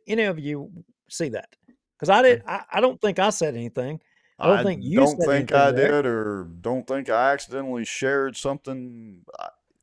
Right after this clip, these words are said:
Speaker 2: I don't know. It's a complete mystery to me. So that leaves it to probably somebody reported it,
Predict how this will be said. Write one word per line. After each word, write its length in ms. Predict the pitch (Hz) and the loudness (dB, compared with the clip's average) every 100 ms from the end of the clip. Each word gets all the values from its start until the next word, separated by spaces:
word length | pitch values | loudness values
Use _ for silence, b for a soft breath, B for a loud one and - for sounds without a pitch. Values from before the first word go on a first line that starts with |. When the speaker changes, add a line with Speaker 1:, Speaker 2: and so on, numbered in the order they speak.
| _ _ _ | _ _ _
Speaker 2:
I 180 | 101 107 | -6 -4
don't 160 | 104 78 | -4 -8
know. 140 | 69 | -12
It's 140 | 76 87 | -16 -16
a 40 | |
complete 300 | 98 92 80 | -12 -10 -8
mystery 340 | 82 - 80 | -10 -12 -12
to 60 | 85 | -6
me. 180 | 147 139 | -4 -2
So 200 | - 123 | 2 4
that 340 | 131 156 147 | 6 8 6
leaves 360 | 120 120 120 107 | 2 0 0 -2
it 180 | 117 - | -4 -2
to 420 | 101 95 92 92 _ _ _ _ _ _ _ | -2 -2 -4 -10 _ _ _ _ _ _ _
probably 680 | - 135 135 131 113 98 95 | -2 4 6 6 4 2 0
somebody 480 | - 107 104 101 95 | -2 0 2 2 -2
reported 640 | 85 80 - 113 95 80 80 | -8 -10 -6 -4 -4 -6 -10
it, 300 | 80 - | -12 -16